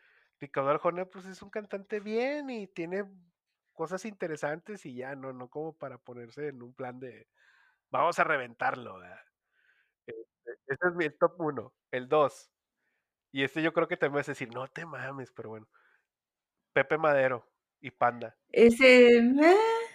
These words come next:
Speaker 1: Eh, soy
Speaker 2: Está bien.
Speaker 1: soy fiel seguidor de Pepe Madero,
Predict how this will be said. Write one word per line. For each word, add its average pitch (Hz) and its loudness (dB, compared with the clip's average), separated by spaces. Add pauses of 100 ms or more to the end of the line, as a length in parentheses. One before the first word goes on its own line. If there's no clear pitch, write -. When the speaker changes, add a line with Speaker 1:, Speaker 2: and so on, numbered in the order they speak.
(240)
Speaker 1:
Eh, 131 -6
soy 135 -6 (240)
Speaker 2:
Está 214 4
bien. 196 4 (720)
Speaker 1:
soy 139 -2
fiel 151 -12 (120)
seguidor 139 0
de 143 -4
Pepe 143 -12
Madero, 117 -10